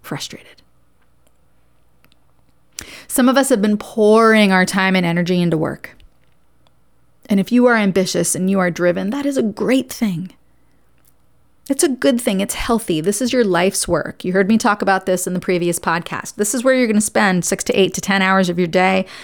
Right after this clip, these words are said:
This is the manifestation of your talents and skills in the workplace, in the marketplace. We earn respect in these places. We have intellectual needs met in these spaces. This is really, really, really important time and energy spent.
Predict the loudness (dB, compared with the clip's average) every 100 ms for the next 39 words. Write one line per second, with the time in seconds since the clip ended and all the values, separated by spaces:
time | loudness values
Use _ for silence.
0 | -10 -4 -2 -2 0 0 0 -6 -20 -20
1 | -18 0 2 2 2 0 2 2 4 2
2 | 0 -4 -2 0 2 2 0 -2 2 4
3 | 6 6 4 0 -2 0 0 0 2 2
4 | 4 0 -2 -2 0 -2 -2 0 2 2
5 | 0 -2 -4 _ _ -2 0 2 2 0
6 | -2 -2 0 0 0 2 4 4 2 2
7 | 0 2 -2 -2 -4 -4 -8 -6 -6 -2
8 | 2 4 6 4 4 2 2 4 4 6
9 | 4 2 0 0 -2 -4 -2 -4 -2 0
10 | 4 6 6 6 6 4 4 4 4 2
11 | -2 -2 -2 -4 -6 -6 -4 -6 -8 -8
12 | -8 -6 -6 -8 -12 -14